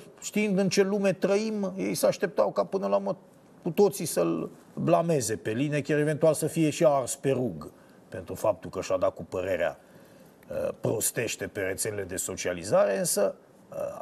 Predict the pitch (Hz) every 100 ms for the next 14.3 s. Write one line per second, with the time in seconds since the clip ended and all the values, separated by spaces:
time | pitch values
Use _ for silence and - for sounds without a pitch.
0 | - - 151 185 170 131 131 123 110 -
1 | - - - 156 160 - 131 120 - 143
2 | 123 113 120 117 110 - 117 - 120 160
3 | 160 - - 143 156 - 123 - 135 113
4 | 87 87 - - - 110 101 - - 113
5 | 101 101 95 98 104 - 95 98 - 113
6 | 80 92 135 131 123 - 123 120 117 -
7 | 143 131 - - - - - - 135 143
8 | 135 135 143 143 160 175 180 - 107 -
9 | 135 107 - 107 107 - - 107 - -
10 | - - - 120 - 127 127 117 101 104
11 | 104 131 127 113 110 - - - - -
12 | 104 117 107 - 107 113 120 107 101 -
13 | 104 87 101 117 - 107 98 95 - 113
14 | 90 90